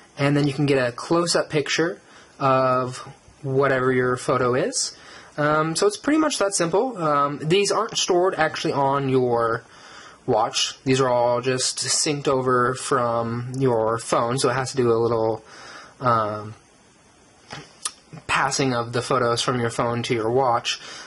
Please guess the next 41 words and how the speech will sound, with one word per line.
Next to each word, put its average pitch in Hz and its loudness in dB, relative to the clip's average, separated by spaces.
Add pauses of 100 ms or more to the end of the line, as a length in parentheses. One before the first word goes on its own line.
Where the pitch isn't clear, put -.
(100)
But 180 0
that's 190 0
also 269 0
a - 2
bonus 180 -2 (100)
because 147 0
it 143 0
doesn't 147 0
take - -2
up 143 -2
as 135 2
much 120 -2
room 120 0
as 110 -2
storing, 120 0 (520)
um, 101 -2 (460)
full 131 0
image 120 -2
photos 113 0
on 113 0
your 107 0
watch, 104 -2
which, - -2 (520)
considering 170 2
most 131 0
Android 120 2
Wear 110 2
watches 110 0
are 107 2
only, 107 0
like, 104 -2
four 110 0
gigs, 107 0
you 120 0
don't 135 0
have 131 -2
a 123 -2
whole 120 -2
bunch 120 -4
of 123 -4
storage. 131 -2